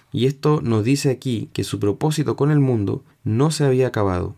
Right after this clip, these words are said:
Su plan de salvación y restauración debía seguir, y esa historia de redención se cumpliría en un hijo de Noé llamado Jesús. Salmo tres. Este salmo inicia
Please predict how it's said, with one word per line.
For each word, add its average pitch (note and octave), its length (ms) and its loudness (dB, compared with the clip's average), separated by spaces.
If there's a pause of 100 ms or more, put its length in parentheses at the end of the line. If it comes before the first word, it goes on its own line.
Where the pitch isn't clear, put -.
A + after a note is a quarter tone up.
Su - 240 -4
plan B2 220 0
de B2+ 60 -2
salvación A2+ 580 -2
y A2+ 100 -4
restauración G#2+ 760 -2
debía B2 500 0
seguir, G#2+ 600 -2 (200)
y G#2 200 0
esa C#3+ 160 0
historia D3+ 400 0
de A#2+ 60 0
redención A2+ 480 0
se B2+ 140 -2
cumpliría A2+ 720 0 (420)
en G#2+ 160 2
un C#3 120 4
hijo D#3+ 260 2
de B2+ 100 4
Noé G#2 340 0 (160)
llamado G#2 580 -2
Jesús. - 540 -6 (100)
Salmo B2+ 500 0
tres. - 420 -4 (140)
Este C3+ 200 -4
salmo C3+ 360 2
inicia A#2+ 540 0